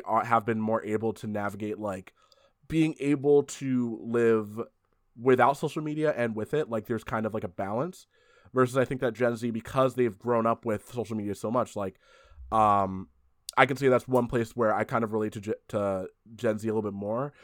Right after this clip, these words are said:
is that, like, I don't watch basic television that often. Usually if I'm watching T V, I'm watching YouTube videos. I just, like, find creators that I, that I like watching and then just watch those.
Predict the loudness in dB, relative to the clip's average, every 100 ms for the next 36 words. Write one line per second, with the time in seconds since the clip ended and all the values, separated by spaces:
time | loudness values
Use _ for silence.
0 | -20 -8 -2 0 -2 2 4 4 4 2
1 | 2 0 -2 -4 -4 -2 -4 -2 -2 -2
2 | -2 -4 -6 -6 -4 -2 -2 0 0 0
3 | -2 -2 -6 -8 -8 -4 -2 -2 -4 -6
4 | -8 -10 -10 -8 -6 -4 -4 -6 -8 -12
5 | _ _ _ _ -6 -6 -4 -4 -2 -2
6 | -2 -6 -4 -2 -2 -2 -2 -4 -6 -6
7 | -6 -6 -6 -6 -6 -6 -6 -8 -10 -8
8 | -8 -6 -6 -6